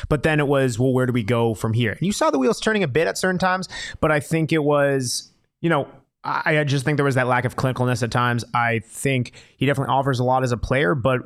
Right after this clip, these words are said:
where Rising has excelled is they've had a lot of wingbacks who try to put in a bit more of that crossing ability and have seen it done so in a more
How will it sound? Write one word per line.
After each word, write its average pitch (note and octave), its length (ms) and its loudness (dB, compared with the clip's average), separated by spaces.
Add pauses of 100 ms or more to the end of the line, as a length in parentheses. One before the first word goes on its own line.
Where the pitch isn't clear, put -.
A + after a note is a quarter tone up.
(100)
where C3 520 0
Rising B2+ 540 0
has A2+ 200 -2
excelled A3+ 520 0
is D#3 200 0
they've D#3 120 0
had F3 120 2
a E3 40 2
lot E3 140 2
of D#3 60 -4
wingbacks C#3+ 560 0 (100)
who D3 320 2 (720)
try D#3 240 0
to D#3+ 60 0
put D#3+ 180 2
in D#3 120 2
a D3+ 40 0
bit D3+ 160 0
more C#3+ 460 2
of A#2+ 160 0
that B2 320 0
crossing C3+ 340 0
ability D3 320 0
and F#3+ 100 0
have F3+ 160 -4
seen - 300 -2
it E3 60 0
done D#3 180 0
so C#3 180 -2
in B2+ 60 0
a B2 60 0
more B2+ 420 0